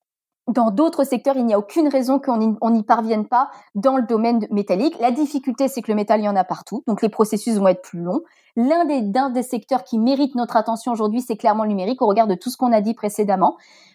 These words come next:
euh, je pense qu'il faut effectivement faire énormément d'efforts et apprendre aux gens qu'un modèle sain de société ne vit pas avec autant de numérique. Euh, je, je donne cet exemple parce que j'ai été choquée.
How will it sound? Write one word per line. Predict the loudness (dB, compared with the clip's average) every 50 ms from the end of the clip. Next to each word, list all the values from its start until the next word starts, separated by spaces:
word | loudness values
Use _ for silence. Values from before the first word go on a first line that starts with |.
| -4
euh, | -4 -2
je | -2 0
pense | 0 -2 -2 -2
qu'il | -2 -6 -6
faut | -4 0 0
effectivement | 0 0 0 -4 -4 -2 0 0 0
faire | 2 2 0 0 2
énormément | 2 2 2 2 0 0 -2 -4 -4 -2 -2
d'efforts | -2 -2 -2 -2 0 -2 -2 -2 -6 _ _ _ -4
et | 0 2
apprendre | 2 0 0 0 0 0 2 2 2 0
aux | 0 0
gens | 0 0 0 0 0 0
qu'un | 0 0 0 0 2
modèle | 2 2 2 2 2 2 0 -2
sain | -4 -4 -2 0 0
de | 0 -2
société | -4 -6 -8 -12 -10 -8 -10 -8 -6 -4 -6 -6 -6 _ _ _ _ _ _ 0
ne | 0 0
vit | 2 2 0 0
pas | 0 2 0 0
avec | 2 0 -2 -6 -4 -2
autant | 0 0 0 0 0 2
de | 2 2
numérique. | 2 2 0 0 0 0 -2 -2 -2 -4 -6 _ _ _ _ -4
Euh, | -2 -2 0 0 -2 -4
je, | -6 -6 -10
je | -12 -10 -10 -10 -4
donne | 0 0 0 0
cet | 0 -2 -2 -2
exemple | -2 0 2 2 2 2
parce | 0 -4
que | -2 0
j'ai | 2 2 2
été | 0 0 -2
choquée. | -2 -2 -2 -2 0 -2 -2 -2